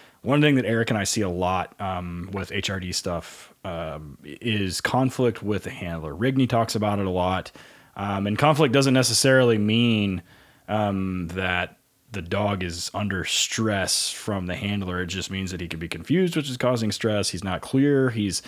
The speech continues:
so conflict can come from many things. Um, so Ivan, why don't you talk about,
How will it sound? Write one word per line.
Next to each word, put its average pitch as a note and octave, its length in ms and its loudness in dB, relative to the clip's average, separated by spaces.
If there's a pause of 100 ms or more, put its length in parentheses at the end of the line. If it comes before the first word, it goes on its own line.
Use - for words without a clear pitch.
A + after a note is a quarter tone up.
(220)
so G#2+ 100 -4
conflict D3 380 4
can C#3 100 2
come B2+ 160 4
from A2+ 140 2
many G#2+ 180 2
things. - 560 -6
Um, G#2 400 -2
so G#2 460 0 (460)
Ivan, C#3+ 260 4
why C3+ 100 6
don't D#3 140 2
you D3 60 2
talk B2+ 280 2
about, G#2 580 0